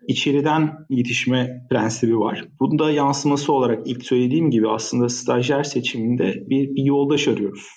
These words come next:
Dolayısıyla hani alalım on tane stajyer, sekizi daha sonra bizde çalışmasın, iki kişiyle devam edelim ya da beş kişiyle devam edelim gibi sistematik yok bizde. İlk baktığımız şeylerden biri bu süreçte aslında kişinin ofis dokusuna uyumuna bakıyoruz.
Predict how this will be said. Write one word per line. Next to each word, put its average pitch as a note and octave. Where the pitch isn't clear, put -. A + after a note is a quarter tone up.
Dolayısıyla C3
hani C3
alalım C3+
on B2+
tane A2+
stajyer, B2
sekizi A2+
daha A2+
sonra A2+
bizde A2+
çalışmasın, A2+
iki A2
kişiyle A2
devam G#2
edelim G#2
ya G2+
da G#2
beş G#2+
kişiyle A2
devam A2
edelim G#2
gibi G2+
sistematik A#2
yok G#2
bizde. -
İlk F3
baktığımız E3+
şeylerden D#3+
biri E3
bu F3
süreçte -
aslında C#3
kişinin D#3+
ofis C#3
dokusuna D#3+
uyumuna C3
bakıyoruz. -